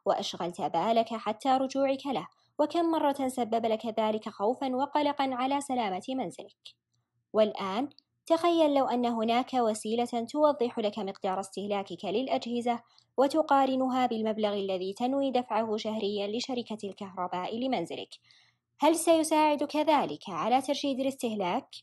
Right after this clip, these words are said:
تطبيق مغنى جاء ليوفر حلولا تقنية لمنزل ذكي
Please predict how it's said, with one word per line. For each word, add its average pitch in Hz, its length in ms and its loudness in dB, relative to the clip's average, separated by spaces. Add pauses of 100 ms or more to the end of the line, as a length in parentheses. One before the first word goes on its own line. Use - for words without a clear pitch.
(1160)
تطبيق 262 640 4
مغنى 180 580 2 (300)
جاء 208 260 4
ليوفر 214 640 0
حلولا 208 520 0
تقنية 262 680 -2
لمنزل 185 600 -4
ذكي 214 440 -4